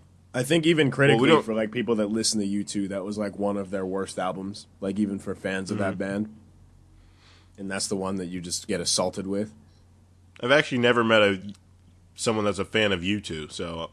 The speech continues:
Speaker 2: the only person that's probably a fan is whoever makes those i-, uh, Apple playlists or whatever, so wouldn't know.
Speaker 1: What a
Speaker 2: Um,
Speaker 1: bad idea.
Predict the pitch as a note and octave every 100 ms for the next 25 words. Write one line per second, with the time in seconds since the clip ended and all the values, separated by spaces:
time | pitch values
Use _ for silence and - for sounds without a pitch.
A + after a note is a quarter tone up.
0 | _ _ _ A2 A2+ A#2+ G#2+ B2 A#2 A#2
1 | G2 - A2+ G#2 G2 A2 G#2+ G2+ F#2 G#2
2 | G#2 G2 F#2+ F#2+ G#2 - F2 - F#2+ F#2
3 | G2 F2+ E2+ F#2+ G#2+ - F#2 - G#2 G2
4 | E2+ E2+ E2 E2 D#2+ D#2+ E2+ E2 _ -
5 | - - - - - _ - - - -
6 | - - - - - - _ - - -
7 | - _ - - - A2 G2+ G2+ E2 E2
8 | - - - - G#2 A2 G2+ F#2 F2 D#2+
9 | C#2+ D2+